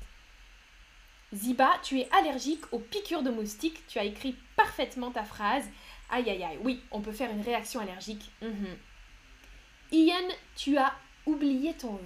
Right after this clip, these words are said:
verbe. Nous, mhm, besoin de plus d'arbres. Tu dois corriger. Il manque le verbe ici. Mais tu as raison, je suis d'accord avec toi.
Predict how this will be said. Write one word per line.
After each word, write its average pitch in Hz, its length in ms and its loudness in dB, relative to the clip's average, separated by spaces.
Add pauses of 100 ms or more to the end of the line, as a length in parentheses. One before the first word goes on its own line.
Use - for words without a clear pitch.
(120)
verbe. 180 360 2 (500)
Nous, 302 400 6 (400)
mhm, 254 260 4 (800)
besoin 285 480 2 (120)
de 196 100 -6
plus 285 320 -2
d'arbres. - 360 -6 (1500)
Tu 226 100 -10
dois 247 140 0
corriger. 254 480 -2 (200)
Il 240 100 -4
manque 262 240 0
le 254 100 2
verbe 208 340 -2 (200)
ici. - 380 -10 (240)
Mais 202 100 -4
tu 269 160 -2
as 233 80 6
raison, 208 340 -4
je 196 120 -10
suis - 220 -8
d'accord 202 480 -6
avec 170 220 -16
toi. - 200 -14